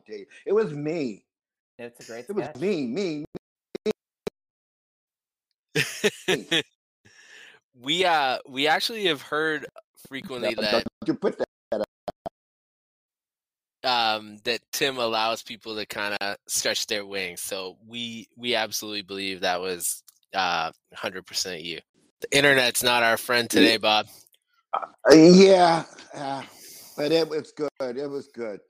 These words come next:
Speaker 1: I'm, uh, uh, anytime you wanna talk, I'm available.
Speaker 3: Li-,
Speaker 1: Okay,
Speaker 3: and
Speaker 1: I have nothing
Speaker 3: likewise.
Speaker 1: else to do.
Speaker 2: Yeah, thank you so
Speaker 1: Yeah.
Speaker 2: much.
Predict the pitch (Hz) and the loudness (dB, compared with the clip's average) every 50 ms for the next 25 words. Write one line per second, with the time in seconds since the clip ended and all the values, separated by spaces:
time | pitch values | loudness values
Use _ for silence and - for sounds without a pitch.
0 | _ _ _ _ _ _ _ _ - 113 123 135 135 135 135 139 143 143 143 135 | _ _ _ _ _ _ _ _ -14 -10 -8 -8 -8 -8 -8 -8 -8 -8 -8 -8
1 | 127 135 131 131 131 131 131 127 135 143 151 147 135 147 143 147 147 147 143 147 | -8 -8 -6 -6 -6 -8 -8 -8 -10 -10 -10 -10 -10 -12 -12 -12 -12 -12 -14 -12
2 | 143 143 143 139 139 131 - _ - 131 127 131 135 131 127 _ _ _ _ _ | -12 -14 -14 -16 -16 -18 -20 _ -14 -12 -10 -10 -10 -12 -14 _ _ _ _ _
3 | _ _ _ - 120 113 113 117 120 120 110 107 120 117 113 107 101 92 85 95 | _ _ _ -20 -18 -18 -16 -16 -16 -18 -16 -14 -12 -12 -12 -12 -14 -16 -18 -20
4 | 87 - _ _ _ _ _ _ _ _ _ _ _ _ _ _ _ _ _ _ | -20 -20 _ _ _ _ _ _ _ _ _ _ _ _ _ _ _ _ _ _
5 | _ _ 139 123 131 127 - - 143 135 135 127 113 120 120 120 113 110 117 110 | _ _ -4 -2 -2 -2 0 0 0 0 0 0 0 0 0 0 -2 -2 0 0
6 | 104 101 95 92 - - 110 - - 107 107 98 82 107 104 98 90 123 131 147 | 2 2 0 0 -4 -6 -10 -10 -12 -16 -16 -12 -8 -8 -8 -6 -2 0 0 0
7 | 143 90 82 - _ _ - 131 139 135 - 135 - - 127 - 143 - 170 143 | 0 -2 -4 -14 _ _ -8 -8 -8 -6 -10 -10 -6 -6 -4 -2 0 0 0 -2
8 | 120 113 | -2 -6